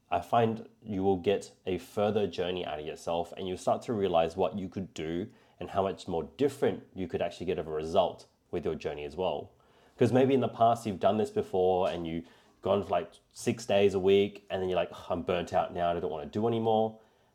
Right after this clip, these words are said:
Maybe you've gone really, really hard on making sure you follow this restrictive diet for twelve weeks, and then on the thirteenth week, you just, you know, you ate thirty brownies in one day. It happens, okay?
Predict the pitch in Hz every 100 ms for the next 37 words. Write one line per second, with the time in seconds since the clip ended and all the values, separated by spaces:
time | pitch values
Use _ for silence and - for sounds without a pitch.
0 | _ 110 120 113 113 107 98 85 98 90
1 | 87 110 104 98 - 98 95 92 90 -
2 | 120 - 92 85 - - 95 87 87 -
3 | 92 - 113 110 107 - 85 82 123 156
4 | - _ _ - 87 - 107 101 85 98
5 | 143 - - - 95 87 85 - 107 113
6 | 104 - 104 101 90 87 - - _ _
7 | _ 92 85 82 - 87 85 _ _ 101
8 | 95 80 90 82 82 78 87 80 78 76
9 | 73 67 - _ _ 123 - 147 - 71
10 | 76 - - 92 107